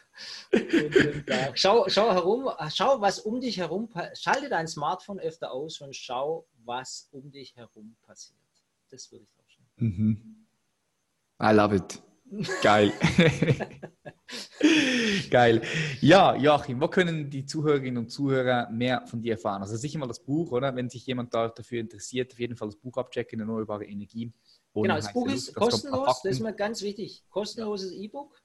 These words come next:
Speaker 1: Also wir, wir, wir haben bisher nicht einen Cent gekriegt. Ja, die erste Abrechnung steht noch aus und die wird ziemlich bescheiden.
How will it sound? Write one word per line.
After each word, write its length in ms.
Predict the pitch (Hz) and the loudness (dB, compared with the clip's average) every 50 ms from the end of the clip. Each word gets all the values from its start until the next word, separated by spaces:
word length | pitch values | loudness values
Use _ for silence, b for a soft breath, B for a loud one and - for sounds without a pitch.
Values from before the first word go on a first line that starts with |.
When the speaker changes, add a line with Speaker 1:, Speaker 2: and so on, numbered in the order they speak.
| - _ _ | -20 _ _
Speaker 1:
Also 440 | - 156 165 170 175 185 180 175 165 | -10 -8 -8 -6 -6 -6 -6 -4 -4
wir, 220 | 175 180 170 165 | -6 -6 -6 -8
wir, 300 | 175 175 175 170 151 147 | -8 -8 -8 -8 -10 -10
wir 160 | 160 165 160 | -6 -6 -4
haben 220 | 170 180 185 175 - | -4 -6 -8 -10 -8
bisher 460 | 190 202 196 - - 202 202 190 - - | -10 -10 -10 -8 -8 -8 -8 -10 -12 -14
nicht 200 | 160 160 160 160 | -12 -12 -12 -10
einen 220 | - 147 170 214 202 | -8 -8 -8 -8 -8
Cent 280 | - - 196 240 247 | -6 -6 -6 -6 -8
gekriegt. 520 | _ 202 185 _ - 160 180 233 - _ - | _ -14 -16 _ -10 -8 -8 -8 -8 _ -10
Ja, 100 | 170 180 | -10 -10
die 120 | 185 170 | -8 -8
erste 280 | 160 170 165 - 156 135 | -8 -8 -8 -8 -10 -10
Abrechnung 420 | 160 - - 180 180 185 190 180 | -10 -10 -12 -12 -10 -8 -8 -10
steht 280 | - - - 160 160 165 | -10 -8 -10 -10 -8 -6
noch 140 | 160 147 - | -8 -8 -6
aus 260 | - 156 190 - - | -6 -8 -8 -8 -10
und 80 | 175 165 | -12 -12
die 100 | 165 160 | -10 -12
wird 120 | 170 165 | -12 -12
ziemlich 300 | - 170 180 180 160 _ | -12 -14 -14 -14 -16 _
bescheiden. 580 | - 139 - - 131 139 160 165 165 180 185 | -10 -10 -8 -6 -6 -6 -6 -8 -10 -16 -20